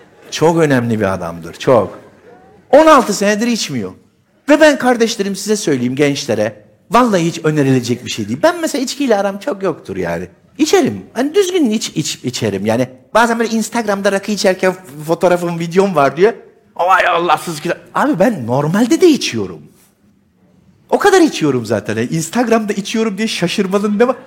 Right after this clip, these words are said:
Instagram'da rakı koymuş falan. E, evet. Ben normalde içiyorum onun için.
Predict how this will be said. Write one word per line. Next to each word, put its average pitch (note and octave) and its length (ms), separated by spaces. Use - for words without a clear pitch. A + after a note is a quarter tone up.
Instagram'da F#4 540
rakı D4+ 220
koymuş D4+ 360
falan. B2+ 240
E, F#3+ 60
evet. B3+ 320
Ben D#3+ 120
normalde G3+ 340
içiyorum D#4+ 420
onun D#4 180
için. A#3 320